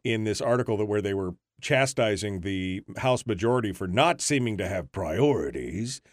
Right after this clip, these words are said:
Then they said, "Oh, instead of talking about raising the base student allocation, these evil people are talking about creating school choice."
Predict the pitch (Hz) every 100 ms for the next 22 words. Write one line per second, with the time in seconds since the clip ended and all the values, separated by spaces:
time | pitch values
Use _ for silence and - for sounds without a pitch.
0 | - - _ - 139 180 135 117 - 131
1 | 117 101 107 165 131 104 98 - 139 160
2 | 117 151 147 123 127 131 127 120 143 127
3 | 120 113 156 - 160 143 143 139 160 208
4 | 185 139 151 214 139 151 175 160 151 -
5 | 170 175 214 156 117 160 156 147 143 151
6 | 175 123 143 160 170 208 175 - 220 269
7 | 330 330 220 214 123 - -